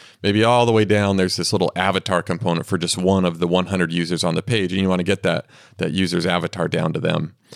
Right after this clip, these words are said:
You've gotta pass that user object several layers down.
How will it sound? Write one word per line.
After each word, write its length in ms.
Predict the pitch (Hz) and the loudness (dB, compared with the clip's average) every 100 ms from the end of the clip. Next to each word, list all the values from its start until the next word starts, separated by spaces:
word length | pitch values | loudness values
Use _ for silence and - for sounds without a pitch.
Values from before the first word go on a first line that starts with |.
| - - _ | -20 -20 _
You've 160 | 104 92 | -2 0
gotta 220 | 98 87 | 0 0
pass 420 | - 110 98 - | -2 -2 -2 -2
that 260 | - 82 90 | -2 0 2
user 360 | 113 101 82 80 | 2 2 2 0
object 560 | 80 - 82 87 - _ _ - _ - | -2 -2 -2 -2 -10 _ _ -20 _ -8
several 580 | - - 110 98 90 | -2 0 2 2 2
layers 360 | 90 90 82 78 | 4 4 2 0
down. 540 | 82 87 78 71 - | -2 -2 -2 -6 -10